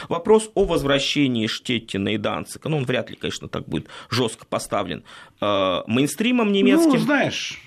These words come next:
Speaker 1: Каким-нибудь
Speaker 2: не-,
Speaker 1: Правиум и
Speaker 2: э,
Speaker 1: Пегидой
Speaker 2: э,
Speaker 1: вполне, да.
Speaker 2: это ещё неизвестно.
Speaker 1: Ещё
Speaker 2: В-,
Speaker 1: неизвестно.
Speaker 2: вряд, вряд ли это мы, на-, смотря, сегодня вряд ли, а
Speaker 1: Да.
Speaker 2: вот завтра,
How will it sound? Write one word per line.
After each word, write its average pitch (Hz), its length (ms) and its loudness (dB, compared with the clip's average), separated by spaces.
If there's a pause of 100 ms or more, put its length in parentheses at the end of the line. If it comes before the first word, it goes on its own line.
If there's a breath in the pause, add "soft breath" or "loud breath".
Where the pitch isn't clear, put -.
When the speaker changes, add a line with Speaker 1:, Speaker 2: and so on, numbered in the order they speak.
(280)
Speaker 1:
Каким-нибудь 220 440 4
Speaker 2:
не-, - 40 -14
Speaker 1:
Правиум 233 480 2
и 160 40 -2
Speaker 2:
э, 87 60 -8
Speaker 1:
Пегидой 185 440 2
Speaker 2:
э, - 40 -4
Speaker 1:
вполне, 123 520 2
да. 139 160 2
Speaker 2:
это 151 180 0
ещё 156 260 0
неизвестно. 143 600 0
Speaker 1:
Ещё - 160 2
Speaker 2:
В-, - 20 4
Speaker 1:
неизвестно. 147 400 4
Speaker 2:
вряд, 196 320 2
вряд 196 380 2
ли 175 140 -2
это 160 200 -2
мы, 170 120 0
на-, 170 160 -2
смотря, 156 400 -2 (300 loud breath)
сегодня 175 580 2
вряд 117 380 0
ли, 117 100 -4
а 113 100 4
Speaker 1:
Да. 120 100 2
Speaker 2:
вот 131 100 2
завтра, 160 320 2